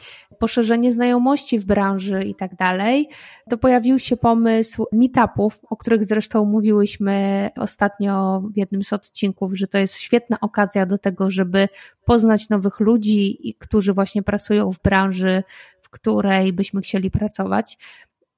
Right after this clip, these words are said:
I było takie pierwsze spotkanie, na które miałam być. Nigdy wcześniej nie byłam na tego typu spotkaniach, e, nie wiedziałam, czego się spodziewać.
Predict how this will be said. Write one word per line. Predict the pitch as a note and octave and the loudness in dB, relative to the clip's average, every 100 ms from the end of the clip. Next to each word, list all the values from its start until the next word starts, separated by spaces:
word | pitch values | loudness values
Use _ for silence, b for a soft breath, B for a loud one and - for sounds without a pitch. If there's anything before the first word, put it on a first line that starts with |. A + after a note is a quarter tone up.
| - | 0
I | A#3 A3 A3 A3 | 2 4 2 -2
było | G3+ F#3+ C4 E4+ E4 D#4+ | -6 0 4 6 6 4
takie | E4 - A#3 - | 2 -4 -4 -4
pierwsze | A3+ - D4+ - C#4 | -4 0 0 0 -4
spotkanie, | - A#3+ - A#3+ A#3 A3 | -2 -4 0 0 2 2
na | G3+ | -2
które | - G3+ | -4 -4
miałam | F#3+ F#3 F3+ F3 | -2 -4 -6 -8
być. | F3+ - | -10 -10
Nigdy | G#3+ B3 C#4 C#4+ | -2 0 2 0
wcześniej | - A#3+ - A3+ A3+ | 2 0 2 2 4
nie | A3 | 2
byłam | F3+ G3 G3 G#3+ | 2 0 0 -2
na | A3 G3+ | -2 -2
tego | G3+ F#3+ G#3 | -2 -2 -2
typu | G#3 - | -2 -2
spotkaniach, | G#3+ - G#3+ - F#3 F#3 F#3 F#3+ - | -4 -2 -6 -2 -2 0 -2 -4 -6
e, | B3 G#3 G3+ G3 G3+ G#3 | -10 -4 -2 0 -2 -2
nie | G#3 G3+ | -2 0
wiedziałam, | G#3 G3 A3 A3 | 0 2 2 2
czego | A3 G#3+ G#3+ | 0 0 0
się | - G#3+ | -2 -6
spodziewać. | - G#3+ F#3+ F#3 F#3 F#3 - | -2 -2 0 -2 0 -2 -6